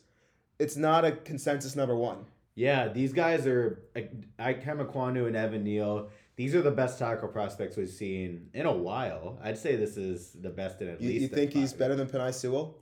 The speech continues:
Speaker 2: I think he, I think he may be.
Speaker 1: I
Speaker 2: It's,
Speaker 1: disagree.
Speaker 2: it's tough to say, but they're, I mean, they're both great prospects. But Evan Neal is just, just the way he's built and the way he plays, it's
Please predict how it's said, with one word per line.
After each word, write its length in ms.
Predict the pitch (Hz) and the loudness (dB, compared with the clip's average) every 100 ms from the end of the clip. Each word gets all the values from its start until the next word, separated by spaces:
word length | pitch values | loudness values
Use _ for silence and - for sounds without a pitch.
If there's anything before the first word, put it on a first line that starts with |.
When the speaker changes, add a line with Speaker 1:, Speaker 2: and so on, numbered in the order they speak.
| - | -6
Speaker 2:
I 140 | 107 | -2
think 240 | 127 160 139 | -2 -2 -2
he, 240 | 135 - - | -4 -6 -6
I 120 | 117 | -2
think 300 | 127 185 160 | 2 2 0
he 120 | 147 151 | -2 0
may 280 | 127 143 | 2 2
be. 340 | 117 160 110 - - - | 2 -2 -4 -8 -18 -10
Speaker 1:
I 180 | 120 | -4
Speaker 2:
It's, 180 | 117 107 | -2 -2
Speaker 1:
disagree. 460 | 120 117 113 113 113 | -2 -2 -2 0 0
Speaker 2:
it's 120 | 139 | 0
tough 260 | - 156 156 | 2 2 2
to 100 | 139 | -2
say, 300 | - 139 131 | 0 2 2
but 200 | - 104 | 0 -2
they're, 200 | 110 92 - 110 | -2 -2 -4 -4
I 60 | |
mean, 120 | 110 110 | -2 0
they're 120 | 107 | 0
both 320 | 123 135 131 | 2 0 0
great 260 | 120 113 - | 0 0 0
prospects. 560 | 104 104 - 101 107 - - - _ | -2 -2 -2 -4 -4 -8 -20 -20 _
But 200 | - 110 | -8 -6
Evan 360 | 123 143 165 139 | 0 2 2 2
Neal 540 | 135 127 123 113 - - | 2 4 2 2 -4 -10
is 220 | 110 113 | -6 -4
just, 440 | - 113 98 - - _ _ _ _ - | -2 -2 -2 -6 -18 _ _ _ _ -4
just 220 | 127 120 | -2 2
the 80 | 135 | 2
way 240 | 110 131 | 4 4
he's 200 | 147 139 | 4 2
built 400 | - 120 123 127 | 0 0 4 2
and 160 | 127 123 | 2 0
the 100 | 113 | 0
way 240 | 104 110 | 2 2
he 120 | 117 117 | 2 0
plays, 600 | 85 98 92 104 117 107 | -8 -8 -2 0 0 -2
it's 300 | 107 90 - | -4 -6 -14